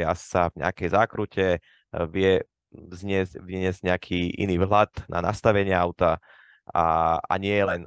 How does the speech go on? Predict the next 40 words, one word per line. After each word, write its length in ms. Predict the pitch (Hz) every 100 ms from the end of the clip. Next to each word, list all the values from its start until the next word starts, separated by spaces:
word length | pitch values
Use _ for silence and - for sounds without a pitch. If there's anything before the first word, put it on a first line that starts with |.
| - _ -
typickou 480 | 107 - - - 90
dvojkou, 800 | 82 87 87 - 90 90 - 95
že 160 | 92
len 160 | 87 87
kopíruje 560 | - 92 90 90 82
to, 80 | 80
čo 160 | - 85
robí 160 | 82
ten 320 | 82 90 82 78
rýchly 400 | 82 - 73 62
jazdec. 240 | 55 -
Takže 240 | - 80
z 120 | 90 123
tohto 160 | 117 120
pohľadu 320 | 101 104 98
myslím, 240 | 101 107
že 160 | 98 104
pre, 160 | 80
pre 160 | 82 95
McLaren 400 | 92 - 107 98 98
je 80 | 104
to 40 |
super, 360 | - - 113 123 - - -
že 160 | -
majú 160 | 90 87
jednoducho 240 | 90 90
takýchto 400 | 90 82 92 90
dvoch 240 | 85 92 92
rýchlych 480 | 92 92 104 87 80
jazdcov 320 | 98 - 117
a 80 | 82
ešte 160 | -
mladých. 480 | 92 78 90 117 98 - - - - _ _ _ -
Mm, 480 | - 85 87 90 92 _ _ _ _ -
áno, 400 | 113 104 98 82
ten, 240 | 95 92
jednoducho 320 | 90 90 -
ten 320 | 95 92 90
vstup 320 | 87 - 98 -
do 480 | 95 92 90 87